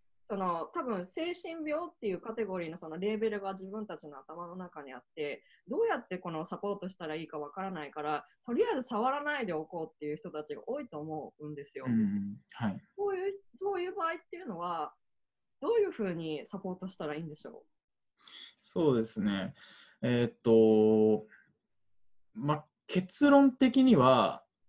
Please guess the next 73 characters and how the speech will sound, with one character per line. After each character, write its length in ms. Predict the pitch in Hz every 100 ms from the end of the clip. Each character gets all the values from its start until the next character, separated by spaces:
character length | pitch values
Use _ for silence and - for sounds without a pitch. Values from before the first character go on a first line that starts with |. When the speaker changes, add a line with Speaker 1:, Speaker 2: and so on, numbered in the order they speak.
| _ _ _ _ _ -
Speaker 2:
プ 120 | 240
ロ 140 | 190
に 380 | 139 143 110 -
つ 120 | - 139
な 100 | 143
ぐ 80 |
っ 40 | 147
て 160 | -
い 40 | 113
う 40 |
と 100 | 107
こ 100 | -
ろ 80 | 117
の 80 | 131
役 220 | 113 -
割 220 | 131 107 95
を 240 | 101 90 110
や 120 | 113
る 80 | 120
の 100 | 98
が 80 | 92
一 180 | 92
番 220 | 110 104 104
い 60 |
い 40 | 95
の 100 | 90
か 100 | 127
な 120 | 156
と 120 | 107
は 300 | 95 - - - - _
思 220 | - 208 98
い 60 |
ま 120 | 185 208
す。 140 | -
あ 120 | 120 120
の、 480 | 120 117 113 113 - - - - - _ _
僕 240 | 139 160 226
も 140 | 160
ま 140 | 131 113
あ 40 |
専 200 | 135 131
門 140 | 127 123
家 120 | 120
で 80 | 120
は 320 | 104 85 69
な 160 | 107 107
い 180 | 95 -
で 100 | 98
す 140 | -
し、 380 | 98 104 95 - _ _
え 380 | 104 98 92 90 90 - - - 65 -
ー、 40 |
ま 220 | 127 107 90
あ、 60 |
そ 100 | -
の 80 | 104
僕 180 | 113 143
が 140 | 131
今 160 | 131 123
後 80 | 117
誰 200 | 123 117
か 100 | 95
の 60 |
相 140 | 104 104
談 120 | 104
に 20 |
乗 80 | 104
る 60 |
と 80 | 95
し 80 | 95
て 40 |
も、 60 | 92
ま 300 | 98 90